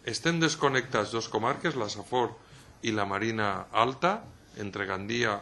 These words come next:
Oliva i Dénia. Portem així des de l'any setanta-quatre. Recorde com si fora l'altre dia quan va desaparèixer el tren. Jo vivia en Oliva, vaig veure l'últim tren en l'any setanta-quatre,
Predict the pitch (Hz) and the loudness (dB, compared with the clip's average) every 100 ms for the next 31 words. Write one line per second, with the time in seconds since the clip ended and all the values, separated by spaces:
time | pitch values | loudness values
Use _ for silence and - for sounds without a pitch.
0 | - 101 101 101 98 95 113 165 185 214 | -6 -6 -4 -4 -4 -4 -2 0 0 -4
1 | 220 - - - - - - - 113 - | -8 -20 -20 -20 -20 -20 -14 0 0 4
2 | 147 151 151 135 123 123 131 135 - 107 | 2 2 2 0 0 0 -2 -2 -2 0
3 | 151 156 113 117 123 151 190 - - - | 0 0 0 2 0 0 -6 -8 -20 -20
4 | - - - - 120 113 131 139 131 120 | -20 -20 -20 -6 -2 2 2 2 0 -4
5 | 117 120 123 120 120 117 113 120 113 107 | -2 0 0 0 0 0 2 0 2 2
6 | 110 113 110 110 104 113 113 98 98 95 | 2 0 0 -2 0 0 -2 -4 -4 -2
7 | 127 208 220 - - - - 110 104 104 | -2 -2 -8 -18 -20 -20 -4 0 2 0
8 | 101 98 107 147 277 277 110 117 107 104 | 0 0 -2 -2 -6 -4 -4 0 2 2
9 | 104 101 104 110 113 104 107 135 143 101 | -2 -6 -4 -4 -4 -6 -4 -4 -4 -4
10 | 101 113 - 101 107 139 160 190 | -6 -6 -8 -8 -6 -6 -6 -6